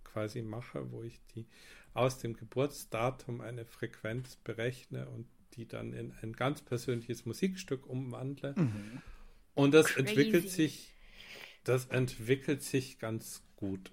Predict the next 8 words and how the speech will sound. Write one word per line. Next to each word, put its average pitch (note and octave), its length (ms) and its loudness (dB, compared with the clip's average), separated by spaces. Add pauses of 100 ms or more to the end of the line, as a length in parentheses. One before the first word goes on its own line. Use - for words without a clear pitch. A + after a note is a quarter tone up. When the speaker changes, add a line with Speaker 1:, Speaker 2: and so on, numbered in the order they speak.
Speaker 1:
Also A2+ 360 -4 (540)
ich B2 200 -2 (100)
bin B2 480 0 (960)
optimistisch, C3 1040 0
dass B2 280 -2
es B2 200 -6
gelingen B2 600 -2
wird, A#2 200 -2